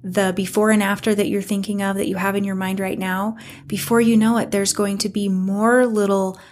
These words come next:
nuggets of growth, more transition, more transformation that you see within yourself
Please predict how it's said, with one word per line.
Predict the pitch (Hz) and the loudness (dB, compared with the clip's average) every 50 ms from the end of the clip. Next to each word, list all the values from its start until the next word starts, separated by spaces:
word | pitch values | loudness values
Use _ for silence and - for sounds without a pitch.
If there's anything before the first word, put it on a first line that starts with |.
| _ - | _ -4
nuggets | 208 190 196 190 180 180 180 - | -2 -2 0 0 0 0 -2 -2
of | 196 175 - | -2 -4 -4
growth, | - 185 180 175 170 180 - - - _ _ - - - _ _ - | -2 -2 0 0 -2 -4 -8 -14 -20 _ _ -20 -20 -20 _ _ -6
more | 214 202 208 220 220 233 247 254 | -4 -2 0 2 4 6 6 4
transition, | 254 - 226 208 190 185 180 180 175 - - 180 180 180 | 4 2 0 0 0 0 0 -2 -2 -4 -4 -4 -4 -4
more | 180 185 190 208 226 240 | -2 -2 0 0 0 0
transformation | 240 - 220 196 185 - - 196 180 175 175 170 - 185 180 | 0 -2 -4 -4 -4 -4 -6 -4 -4 -4 -4 -4 -4 -4 -4
that | 175 175 | -4 -4
you | - 196 220 247 | -2 0 2 2
see | 247 - - - 214 202 | 4 4 4 2 2 0
within | 196 196 190 202 190 185 | -2 -2 -4 -4 -6 -4
yourself | 175 170 165 - - 220 208 185 - - - - - | -6 -6 -4 -2 0 0 0 0 0 -4 -10 -18 -20